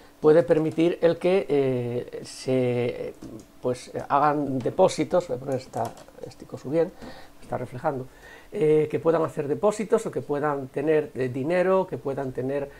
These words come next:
rentas, que puedan, bueno, pues, jugar con ellos en los mercados financieros. El resto de las personas, el resto de las personas lo vamos a pasar mal, todos los que sobre todo tengan familias grandes y que tengan hipotecas y demás, ¿no? Eh, esta es la situación, bueno, pues, que, que se imbrica con,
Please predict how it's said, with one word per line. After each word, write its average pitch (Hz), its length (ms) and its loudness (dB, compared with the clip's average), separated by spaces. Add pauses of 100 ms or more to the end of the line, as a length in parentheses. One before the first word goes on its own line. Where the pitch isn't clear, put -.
(260)
rentas, 160 540 0
que 131 100 -2
puedan, 143 360 2
bueno, 127 200 0
pues, - 200 -8
jugar - 380 2
con 139 240 -2
ellos 139 400 -2
en 123 320 -2
los 123 280 -2
mercados 131 340 -2
financieros. 123 360 -8
El 107 100 -12
resto 151 240 -6
de 147 120 2
las 139 140 -8
personas, 190 480 -4 (400)
el 120 80 -10
resto - 180 -10
de 131 60 -2
las 127 100 -8
personas 151 380 -8
lo 131 100 -2
vamos 135 480 -4
a 135 60 -10
pasar 127 320 -8
mal, 165 320 0
todos 127 180 -4
los 127 140 -6
que 123 100 -16
sobre 117 240 -8
todo 120 240 0
tengan 127 380 -6 (400)
familias 127 420 0
grandes 196 360 0
y 123 60 -8
que 127 80 -4
tengan 131 240 -4
hipotecas 127 500 -6
y 107 40 -10
demás, 104 300 -14
¿no? 214 100 -8 (680)
Eh, 143 380 2
esta 160 160 0
es 160 80 2
la 160 80 0
situación, 202 500 0
bueno, 170 180 0
pues, 135 220 -6
que, 120 400 -2
que 131 80 -4
se 143 120 -4
imbrica 175 440 2
con, 175 320 -2